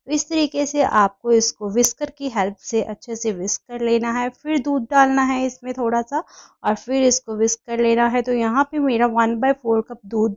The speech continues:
जो था वो बच गया था। तो दो बिस्किट्स के पैकेट्स के लिए मेरा यहाँ पे three by four कप दूध यूज़ हुआ है। तो अभी इसमें डालेंगे हम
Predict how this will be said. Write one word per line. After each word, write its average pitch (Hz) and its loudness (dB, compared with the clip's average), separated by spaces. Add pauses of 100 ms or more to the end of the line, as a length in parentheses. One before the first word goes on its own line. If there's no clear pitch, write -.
(120)
जो 226 -4
था 214 2
वो 208 -4 (140)
बच - -8
गया 262 4
था। 277 0 (440)
तो 254 -2
दो 247 12
बिस्किट्स 285 2
के 311 -10
पैकेट्स 254 -6
के 269 -10
लिए 240 4
मेरा 220 0
यहाँ 214 -4
पे 294 -6 (280)
three 262 2
by 285 8
four 226 4
कप - -2 (380)
दूध 220 0 (220)
यूज़ 202 -4
हुआ 185 -6
है। 180 -12
तो - -10
अभी 226 4
इसमें 269 2
डालेंगे 226 0
हम 254 2